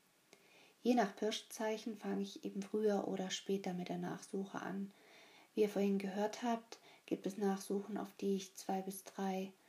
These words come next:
Stunden locker warten sollte, und andere kann ich sofort beginnen. Es gilt keine Nachsuche in der Nacht und der Hundeführer gibt den Fangschuss.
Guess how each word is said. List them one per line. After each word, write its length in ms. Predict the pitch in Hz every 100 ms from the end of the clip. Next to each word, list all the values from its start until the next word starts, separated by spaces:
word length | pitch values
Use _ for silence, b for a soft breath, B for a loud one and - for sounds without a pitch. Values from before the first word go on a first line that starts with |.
| B B
Stunden 680 | - - 214 202 - 208
locker 360 | 196 196 196 190
warten 380 | 185 180 196 196
sollte, 520 | 202 196 196 208 208 - _ _
und 160 | 202 196
andere 320 | 190 190 202
kann 220 | 202 180
ich 160 | 196 -
sofort 420 | 185 - 185 -
beginnen. 520 | - - 175 170 185 _ B B B B B B
Es 200 | - 208
gilt 280 | - 220 202
keine 320 | - 202 196
Nachsuche 640 | 190 185 190 - 196 190 -
in 120 | 180
der 100 | 175
Nacht 440 | 185 233 - - - B B B B
und 260 | - 262 277
der 120 | 214
Hundeführer 580 | 185 196 202 - 190 190
gibt 260 | 190 - -
den 140 | 185
Fangschuss. 680 | - 180 180 - 185 -